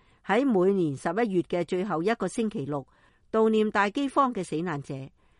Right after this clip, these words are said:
每年嘅活動包括全國默哀、點燃蠟燭、東正教同天主教會舉行彌撒等活動。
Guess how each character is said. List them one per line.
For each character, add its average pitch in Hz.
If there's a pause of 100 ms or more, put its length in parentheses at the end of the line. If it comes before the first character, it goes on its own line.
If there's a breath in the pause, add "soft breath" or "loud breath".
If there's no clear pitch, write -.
(140)
每 254
年 175
嘅 220
活 190
動 185
包 240
括 180
全 147
國 165
默 156 (200)
哀、 175 (360)
點 220
燃 196
蠟 147
燭、 180 (340 soft breath)
東 285
正 202
教 180
同 156
天 277
主 214
教 185
會 160
舉 202
行 160
彌 143
撒 147
等 147
活 147
動。 131